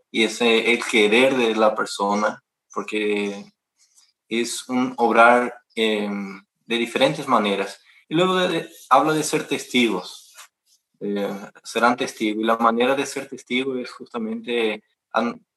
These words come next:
eh, como compartía Jonathan, el evangelio y el servicio social. Bueno, el, el evangelio muchas veces, em, asociamos como algo o palabra hablada, como se dice, mientras que el,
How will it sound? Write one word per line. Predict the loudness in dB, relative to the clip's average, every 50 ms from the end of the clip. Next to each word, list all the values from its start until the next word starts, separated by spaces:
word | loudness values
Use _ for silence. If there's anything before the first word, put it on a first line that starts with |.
| _ _ _ _ _ -6
eh, | -4 -4 -4 -6 -6 -8 -8
como | -6 -6 -4 -6
compartía | -6 -4 -2 -2 -2 -2 -4 -4 -2 0 2 2 2 2 0
Jonathan, | 0 0 2 2 0 0 -2 -6 -6 -8 _ _ _ _ _ _ _ _ _
el | -2 2 2 4
evangelio | 4 4 4 2 0 -2 0 0 0 0 0 -4 -6 -8 -10 _
y | -4 -4
el | -4 -4 -4 -6
servicio | -6 -4 -4 -4 -4 -4 -6 -10 -14 -16 -18 -20 _ _ _
social. | -10 -6 -6 -6 -4 -2 0 0 0 0 0 -4 -10 _ _ _ _ _ _ -8
Bueno, | -4 -4 -4 -4 -4 -6 -6 -4 -4
el, | -4 -2 -2 -4 -4 -8 -8 -8
el | -4 -2 0
evangelio | 2 0 0 0 -2 -4 -2 -2 -2 -2
muchas | -2 -4 -6 -6 -8 -8 -6 -6 -6
veces, | -6 -6 -8 -10 -10 -10 -12 -14 -14 -16 -16 -14 -12 -10 -8 -8
em, | -8 -8 -8 -10 -12 -12 -14 _
asociamos | -12 -8 -8 -8 -6 -2 0 0 0 0 -2 -4
como | -2 -2 0 2 4
algo | 4 4 4 2 2 0 0 0 0 -2 -4
o | -2 0
palabra | 2 4 4 4 4 4 4
hablada, | 4 4 4 4 6 8 8 8 8 6 4 2
como | -2 -8 -8 -8 -8
se | -8 -8 -8
dice, | -6 -8 -8 -10 -12 -14 -14 -14 -16 _ _ _ _ _ _ _ _ _
mientras | -8 -6 -6 -6 -8 -10 -12
que | -8 -6 -4 -4 -4 -6 -8 -10 -8
el, | -6 -4 -4 -4 -4 -6 -6 -8 -8 -8 -8 -8 -10 -12 -14 -18 -20